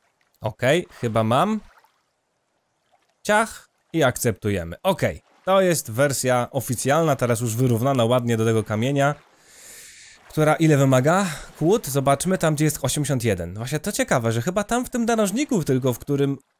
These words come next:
zakończyliśmy, można... To jest dziwne, że tylko w narożniku, w którym zakończyliśmy budowę... O Jezu,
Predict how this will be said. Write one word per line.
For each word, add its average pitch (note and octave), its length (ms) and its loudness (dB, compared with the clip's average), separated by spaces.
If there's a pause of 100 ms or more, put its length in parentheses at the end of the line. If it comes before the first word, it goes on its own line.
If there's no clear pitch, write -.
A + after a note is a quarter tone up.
(120)
zakończyliśmy, D3 800 -2
można... C#3+ 420 -2
To - 120 -8
jest B2+ 120 -4
dziwne, G2+ 440 -4 (400)
że A2 160 -10
tylko E3+ 200 -12
w D#3+ 80 -14
narożniku, C3+ 400 -4
w - 40 -8
którym C#3 220 -4
zakończyliśmy C3+ 840 -2 (280)
budowę... A#2+ 560 0 (720)
O G#2 80 -10
Jezu, A2 380 -4